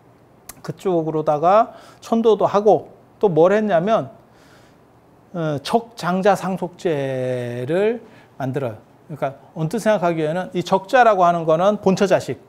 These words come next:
얘기하는 거고 그중에서 장남.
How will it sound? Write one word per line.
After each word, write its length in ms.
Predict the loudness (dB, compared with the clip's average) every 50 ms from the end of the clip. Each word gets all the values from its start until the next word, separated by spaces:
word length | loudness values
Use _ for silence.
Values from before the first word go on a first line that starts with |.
| _ _ _ _ _ _ _ _ -6
얘기하는 460 | -4 -2 0 0 0 -2 -2 -4 -4 -6
거고 240 | -6 -6 -4 -6 -6
그중에서 520 | -2 -2 -2 -2 0 0 0 2 2 0
장남. 420 | 0 0 -2 -2 -2 -4 -6 -8